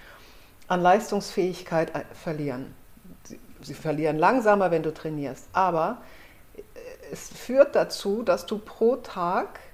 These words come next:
so viele Kalorien weniger brauchst, wie du alt bist. Also, nee, wie du wiegst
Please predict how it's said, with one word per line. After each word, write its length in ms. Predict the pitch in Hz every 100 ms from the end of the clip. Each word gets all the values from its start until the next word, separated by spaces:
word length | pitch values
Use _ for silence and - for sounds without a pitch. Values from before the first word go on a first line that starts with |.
| -
so 280 | 151 196 294
viele 340 | - 220 202
Kalorien 720 | 196 180 170 165 208 202 147 135
weniger 520 | 156 277 247 151 143
brauchst, 680 | 113 147 165 403 - - - - - -
wie 220 | 135 160 170
du 400 | 175 180 214 226
alt 280 | 175 143 143 -
bist. 380 | - - - - - - - - - - - - - - - - -
Also, 320 | - 143 127 - - - - -
nee, 240 | 269 -
wie 100 | 185
du 100 | 180
wiegst 400 | 240 - - -